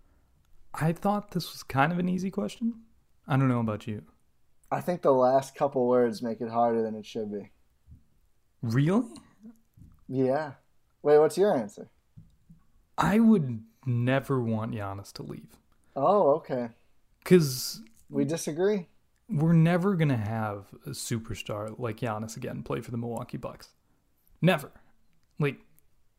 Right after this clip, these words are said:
Speaker 1: I, I know there's always a chance, but that chance is insane, 'cause Giannis is, like, when it's all said and done, is probably gonna go down as one of the greatest players to play the game.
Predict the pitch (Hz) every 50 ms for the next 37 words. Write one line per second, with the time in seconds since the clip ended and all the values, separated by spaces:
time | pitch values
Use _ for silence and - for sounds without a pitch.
0 | _ _ _ - - - 160 160 156 - - 131 131 135 131 147 151 147 139 131
1 | 113 131 131 123 113 - 110 - - - - - 139 131 117 110 110 - - -
2 | - 117 117 - 127 131 131 127 - _ - - - 135 135 135 120 101 - -
3 | 113 101 - - - - _ _ _ _ _ _ _ _ _ _ 139 117 110 151
4 | 139 110 139 131 117 117 131 135 143 147 139 123 - 123 113 - - _ _ -
5 | _ _ - 180 117 117 110 113 - - - 131 123 127 123 - 135 123 120 -
6 | - 120 107 104 101 98 90 - 107 120 135 127 104 87 - - - 107 95 101
7 | 98 98 101 92 110 104 101 101 101 98 98 98 92 - 107 98 98 98 92 -
8 | 107 98 98 98 - - - 107 95 95 92 - 127 - 107 101 95 98 98 101
9 | 101 107 101 90